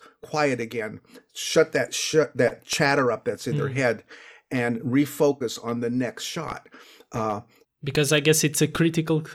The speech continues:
Speaker 2: uh, sorry, just to mention that it is, it is a critical skill for golfers per se, because it's a sport that has m-, plenty of off moments. They give it a shot and then they are walking outside there. And so talking to themselves, it's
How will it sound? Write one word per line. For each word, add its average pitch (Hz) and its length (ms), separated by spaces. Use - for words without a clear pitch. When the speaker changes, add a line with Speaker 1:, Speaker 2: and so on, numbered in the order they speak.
Speaker 2:
uh, 135 200
sorry, 135 320
just 127 420
to 135 200
mention 147 420
that 147 180
it 147 80
is, 139 180
it 156 140
is 151 160
a 147 60
critical 151 460
skill 156 420
for 147 360
golfers 170 680
per 147 60
se, 143 240
because 165 280
it's 156 160
a 151 60
sport 156 360
that 147 120
has 147 200
m-, 143 420
plenty 175 460
of 156 200
off 156 200
moments. 151 400
They 131 180
give 135 160
it 139 60
a 135 100
shot 185 280
and 139 180
then 139 160
they 139 300
are 135 120
walking 139 420
outside 147 380
there. 127 140
And 127 180
so - 160
talking 139 360
to 139 100
themselves, 135 600
it's - 220